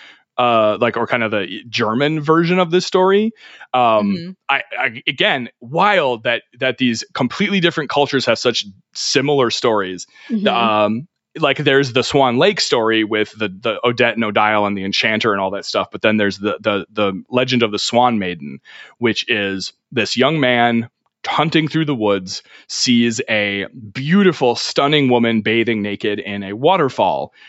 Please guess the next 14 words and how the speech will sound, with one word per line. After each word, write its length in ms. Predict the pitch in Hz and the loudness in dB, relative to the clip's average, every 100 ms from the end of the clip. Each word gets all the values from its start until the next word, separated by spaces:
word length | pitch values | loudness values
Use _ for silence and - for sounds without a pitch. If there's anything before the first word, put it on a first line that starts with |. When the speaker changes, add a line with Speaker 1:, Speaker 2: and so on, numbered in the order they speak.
| - | -8
Speaker 1:
um, 420 | - 107 92 90 90 | 0 0 0 -4 -4
like 140 | 104 107 | -2 -2
a 60 | 101 | -2
pond. 520 | - 170 92 60 - _ - - | 0 0 0 -6 -14 _ -18 -6
And 140 | 120 | -2
he 100 | 117 | -2
realizes 640 | 110 254 170 104 104 123 120 | 0 2 4 2 -2 -4 -2
that 140 | 120 | 0
on 160 | 123 117 | 0 0
the 60 | |
shore 680 | 104 - 240 269 107 82 98 - | -2 0 2 4 2 -2 -6 -2
is 180 | 120 | -2
the 80 | - | -2
skin 720 | 123 - - 240 123 104 110 | -4 -4 2 2 2 -2 -4